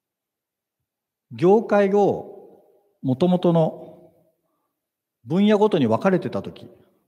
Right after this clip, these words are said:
に比べると、デジタル化が進んだら、業界が融合してきますよと。垣根がなくなりますよと。じゃあ垣根がなくなった時に、隣のうちとの境界線がなくなってくるわけですね。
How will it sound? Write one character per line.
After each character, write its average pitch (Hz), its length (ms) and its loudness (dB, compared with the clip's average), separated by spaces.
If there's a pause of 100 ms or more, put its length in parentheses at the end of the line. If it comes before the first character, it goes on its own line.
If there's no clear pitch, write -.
に 143 100 -2
比 143 140 -4 (140)
べ 135 100 0
る 135 160 -4
と、 123 440 -4 (560)
デ 139 140 -4
ジ 151 120 -12
タ 202 80 0
ル 196 80 0
化 190 120 -4
が 180 120 -2
進 - 280 -6
ん 180 80 -2
だ 170 100 2
ら、 110 520 -6 (580)
業 156 260 2
界 165 260 2
が 170 380 0 (1000)
融 160 220 2
合 160 200 0
し 160 40 -8
て 160 100 -4
き 147 100 -8
ま 151 120 -4
す 127 120 -12
よ 110 120 -6
と。 - 240 -20 (120)
垣 156 240 -8
根 180 80 0
が 143 100 2
な 123 80 -2
く 123 100 -8
な 131 80 -4
り 131 100 -4
ま 135 120 -6
す - 120 -16
よ 107 120 -12
と。 - 100 -20 (680)
じ 160 100 -4
ゃ 151 40 -4
あ - 20 -8
垣 151 260 -8
根 247 120 4
が 160 100 4
な 127 80 0
く 147 80 -6
な 156 100 0
っ 151 40 -12
た 160 100 -4
時 135 200 -6
に、 92 200 -12 (1080)
隣 190 360 -2
の 196 120 2
う 190 60 0
ち 190 140 -10
と 170 100 -2
の 98 320 -6 (180)
境 165 220 -2
界 165 160 0
線 160 140 -4
が 131 80 -2
な 117 100 -4
く 143 60 -10
な 147 100 -2
っ - 20 -4
て 151 80 -14
く 160 60 -4
る 135 60 -2
わ 101 60 -4
け 87 80 -14
で 82 80 -18
す - 80 -20
ね。 110 180 -18